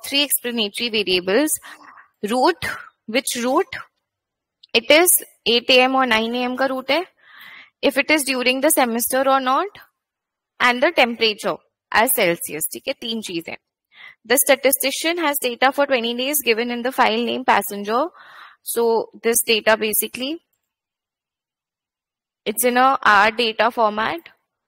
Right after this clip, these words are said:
So we'll move this to downloads and we'll control shift C, copy the file path,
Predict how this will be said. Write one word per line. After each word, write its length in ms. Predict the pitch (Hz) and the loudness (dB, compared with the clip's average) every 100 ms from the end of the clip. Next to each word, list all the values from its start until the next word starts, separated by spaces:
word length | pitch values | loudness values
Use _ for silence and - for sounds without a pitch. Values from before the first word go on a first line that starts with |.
| _ _ - | _ _ -14
So 260 | - 226 | -10 -8
we'll 300 | 214 226 226 | -8 -8 -6
move 280 | 220 208 208 | -6 -8 -4
this 200 | 226 240 - | -4 -4 -6
to 160 | 240 | 0
downloads 720 | 226 202 190 196 240 302 - - | 4 4 2 -2 -2 -2 -4 -4
and 240 | - 214 208 | -2 -2 -4
we'll 380 | 220 240 294 320 _ _ _ _ _ _ _ _ _ _ _ _ _ _ _ _ _ _ | -6 -4 -6 -8 _ _ _ _ _ _ _ _ _ _ _ _ _ _ _ _ _ _
control 640 | 240 214 214 220 220 285 320 - | 2 2 0 2 2 0 -6 -10
shift 420 | - 262 285 - - | -2 0 0 -4 -4
C, 240 | 240 180 156 _ _ _ _ _ _ _ - - | -2 -2 -6 _ _ _ _ _ _ _ -10 2
copy 300 | 208 - 220 | 2 2 2
the 160 | 247 | 2
file 280 | 320 226 185 - | 4 2 2 0
path, 340 | 151 - | -2 -4